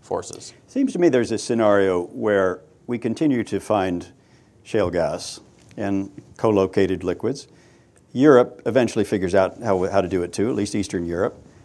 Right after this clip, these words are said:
Speaker 2: Uh, we know Russia has a substantial amount of shale, uh, possibility. Um, China has it. Argentina has a, some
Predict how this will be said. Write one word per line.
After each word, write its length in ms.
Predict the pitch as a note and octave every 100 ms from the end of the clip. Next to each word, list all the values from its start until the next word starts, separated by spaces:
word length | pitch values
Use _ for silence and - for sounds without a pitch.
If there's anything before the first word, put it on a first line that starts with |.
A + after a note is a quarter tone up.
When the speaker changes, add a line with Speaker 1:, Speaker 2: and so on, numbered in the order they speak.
| _ _
Speaker 2:
Uh, 240 | A2 G#2 F2+
we 400 | - - G#2+ A2+
know 200 | A2+ A#2
Russia 340 | G2 A#2+ G#2+
has 240 | F#2 F2+ F#2
a 60 |
substantial 600 | - F#2+ - A2 G#2 F2+
amount 240 | F2 F2 E2+
of 80 | -
shale, 380 | F2+ E2+ E2+ _ _ _ _ -
uh, 60 |
possibility. 680 | F2 G2 F2+ F2 A#2+ F2 F2+ - _ _ _ - -
Um, 400 | G2 F#2 F#2 E2 _ _ -
China 260 | D#3 -
has 200 | F#2 D2+
it. 160 | G2+ - - _ - - G#2+
Argentina 580 | G#2+ G2 C#3+ D3 F#2 -
has 300 | G#2+ F#2+ E2+
a, 200 | E2+ C2+ - - _ - -
some 440 | - A2 F2 F2